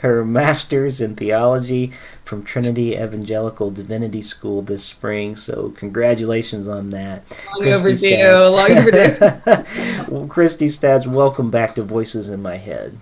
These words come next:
Speaker 2: Thanks for having me, Rick. It's so good to be here.
Speaker 1: Well, our time is limited today, so I wanna dive right in this morning. Uh, Zoom cuts us off at a certain point, so I wanna get there before Z-,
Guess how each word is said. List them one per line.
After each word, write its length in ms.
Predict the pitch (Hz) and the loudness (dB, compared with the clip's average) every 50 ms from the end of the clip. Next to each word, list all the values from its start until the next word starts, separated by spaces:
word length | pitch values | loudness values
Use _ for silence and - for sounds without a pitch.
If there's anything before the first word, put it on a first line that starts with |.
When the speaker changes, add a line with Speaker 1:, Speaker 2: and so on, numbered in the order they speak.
| - _ _ _ _ - | -20 _ _ _ _ -10
Speaker 2:
Thanks 220 | - 294 269 262 - | -8 -8 -8 -6 -8
for 80 | 294 | -6
having 260 | 269 247 226 220 214 196 | -4 -2 -2 -2 -2 0
me, 120 | 202 208 | 0 0
Rick. 200 | 190 196 190 185 | 2 2 0 0
It's 140 | 226 220 - | -2 -2 -2
so 80 | 226 | -2
good 120 | 190 214 196 | 0 0 0
to 60 | 202 | 0
be 160 | 180 190 202 | -2 -2 0
here. 500 | 208 202 180 170 170 175 175 180 185 180 - _ _ - - - - - - - _ | 0 2 4 4 4 4 4 2 0 -4 -12 _ _ -20 -20 -20 -20 -20 -20 -6 _
Speaker 1:
Well, 400 | 139 147 156 165 160 - - - _ - | 4 6 6 6 6 4 -2 -8 _ -2
our 120 | 135 131 | -2 -2
time 400 | 127 - 135 156 185 202 214 190 | -2 -6 -6 -4 -2 -2 0 0
is 160 | 151 127 120 | 0 0 0
limited 520 | 127 127 127 123 120 113 101 107 107 101 - | 0 0 2 2 2 0 -2 -4 -6 -6 -8
today, 320 | - 110 101 104 101 101 | -10 -10 -8 -6 -6 -6
so 220 | 101 - 117 107 | -6 -6 -6 -6
I 120 | - 120 135 | -4 -4 -4
wanna 240 | 143 147 139 127 113 | -4 -2 -2 -4 -4
dive 380 | 104 120 110 107 107 104 95 | -4 -4 -4 -4 -6 -6 -8
right 280 | 101 104 95 98 101 95 | -8 -8 -8 -8 -10 -10
in 380 | 95 95 87 80 82 98 117 - - | -10 -12 -12 -12 -14 -16 -16 -14 -12
this 260 | - 90 - - - | -10 -8 -8 -8 -8
morning. 480 | - 90 92 - - 80 80 - 76 | -10 -10 -10 -10 -12 -12 -14 -12 -12
Uh, 480 | 78 80 82 80 80 80 - - 90 104 | -10 -10 -10 -10 -10 -10 -10 -10 -10 -8
Zoom 380 | 110 - 131 135 139 147 139 127 | -6 -2 -2 0 0 0 -2 0
cuts 280 | - 139 127 - - | 0 0 0 2 -2
us 140 | 117 104 113 | -4 -2 -2
off 240 | 110 104 98 95 - | -2 -2 -2 -4 -6
at 100 | 95 - | -10 -8
a 60 | 95 | -8
certain 320 | - - 113 101 - - | -6 -4 -4 -6 -6 -8
point, 320 | - - 113 110 113 107 - | -12 -10 -8 -6 -6 -6 -6
so 160 | - 95 92 | -8 -6 -4
I 80 | 101 110 | -4 -2
wanna 240 | 113 120 117 113 | 0 0 -2 -2
get 220 | 104 120 120 120 - | -2 -4 -4 -2 -2
there 180 | 120 113 110 | -2 -2 -2
before 400 | 107 - 104 - - 120 117 117 | -2 -6 -10 -6 -2 0 0 0
Z-, 160 | 110 104 101 | -2 -4 -10